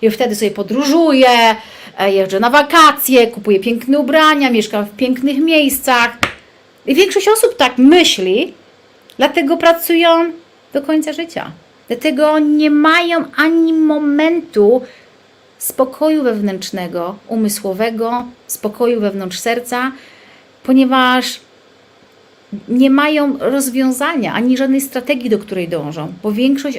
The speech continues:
osób nie ma wolności finansowej, bo nie wie nawet, co to jest, a, a już specyficznie dla tej osoby, co to jest.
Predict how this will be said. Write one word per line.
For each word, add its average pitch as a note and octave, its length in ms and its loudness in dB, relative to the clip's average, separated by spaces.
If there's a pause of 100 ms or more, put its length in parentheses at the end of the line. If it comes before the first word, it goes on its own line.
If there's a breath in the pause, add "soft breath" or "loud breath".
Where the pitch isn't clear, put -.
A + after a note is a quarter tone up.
osób A3+ 560 -4 (220)
nie A3+ 240 0
ma C#4 140 0
wolności A#3 520 -6
finansowej, G#3 840 -6 (360 loud breath)
bo G#3 140 0
nie B3 280 2
wie A#3 180 -2
nawet, A#3+ 340 -4
co - 220 -10
to G3 140 -8
jest, B3 580 -6 (460)
a, F#3 100 -10 (160)
a A3 100 0
już A3+ 180 0
specyficznie A3 680 -4
dla C4 220 0
tej F#4+ 180 2
osoby, G3+ 320 0
co F3+ 140 -4
to E3 100 -6
jest. - 360 -10